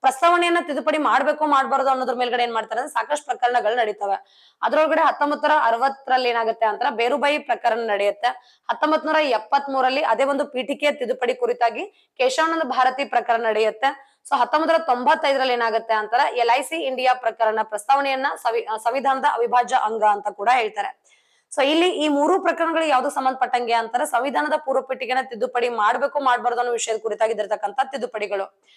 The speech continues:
So, ಹತ್ತೊಂಬತ್ ನೂರ ಅರವತ್ತ, ಅರವತ್ತರಲ್ಲಿ ಏನಾಗುತ್ತೆ ಅಂದ್ರೆ, ಬೇರುಬಾರಿ ಪ್ರಕರಣವು ಏನ್ ಹೇಳುತ್ತೆ ಅಂತಂದ್ರೆ, ಸಂವಿಧಾನದ ಭಾಗ ಅಲ್ಲ, ಎರಡು ಬೇರೆ ಬೇರೆ ಅಂತ ಹೇಳುತ್ತೆ. ಸಂವಿಧಾನದ ಪೀಠಿಕೆ ಬೇರೆ,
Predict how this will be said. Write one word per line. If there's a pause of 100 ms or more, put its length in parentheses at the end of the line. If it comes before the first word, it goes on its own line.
(280)
So,
ಹತ್ತೊಂಬತ್
ನೂರ (120)
ಅರವತ್ತ,
ಅರವತ್ತರಲ್ಲಿ
ಏನಾಗುತ್ತೆ
ಅಂದ್ರೆ,
ಬೇರುಬಾರಿ
ಪ್ರಕರಣವು
ಏನ್
ಹೇಳುತ್ತೆ
ಅಂತಂದ್ರೆ,
ಸಂವಿಧಾನದ
ಭಾಗ
ಅಲ್ಲ,
ಎರಡು
ಬೇರೆ
ಬೇರೆ
ಅಂತ
ಹೇಳುತ್ತೆ.
ಸಂವಿಧಾನದ
ಪೀಠಿಕೆ
ಬೇರೆ,